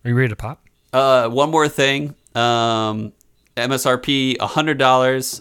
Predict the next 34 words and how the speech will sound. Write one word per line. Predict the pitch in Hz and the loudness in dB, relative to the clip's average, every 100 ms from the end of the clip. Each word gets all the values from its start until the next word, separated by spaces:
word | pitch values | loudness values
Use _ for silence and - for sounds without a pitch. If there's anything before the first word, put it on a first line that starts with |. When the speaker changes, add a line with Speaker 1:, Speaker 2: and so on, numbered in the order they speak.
| - | -12
Speaker 2:
uh, | 208 | -10
which | 113 110 - | -4 -4 -4
started, | - - 117 113 110 107 - - | -6 0 2 2 0 -2 -6 -6
uh, | 101 95 95 95 | -4 -2 -4 -6
in | 107 | -8
two | - | -10
thousand | 120 104 104 101 98 98 - _ 453 - _ _ - _ _ | -6 -2 -2 -4 -8 -10 -12 _ -20 -20 _ _ -20 _ _
eighteen, | 104 87 - - - - _ | -4 -4 -8 -18 -20 -20 _
I | 107 | -12
believe. | - - - _ _ _ _ _ _ | -12 -18 -20 _ _ _ _ _ _
Speaker 1:
I | 156 | -14
don't | 247 | -12
know | 175 | -10
if | 165 | -2
Speaker 2:
Or | 123 135 | 0 2
no, | 151 135 113 | 2 2 2
it | |
was | 110 | 0
last | 117 127 - | 0 0 -4
year. | 95 76 110 _ _ | -6 -6 -10 _ _
Last | 92 104 - | -2 -2 -2
year | 95 | -6
they | 90 | -6
started | - - - | -10 -10 -12
doing | - - | -14 -14
a | |
hundred. | 107 - - | -14 -16 -12
So | - 131 | -4 -2
yeah, | 143 120 | 0 -2
I | - 139 | -2 -2
have | 170 156 | -2 -4
the | 131 | -4
cork | 120 - 135 120 - | -8 -2 -2 -2 -6
here. | 113 101 101 101 | -8 -4 -4 -6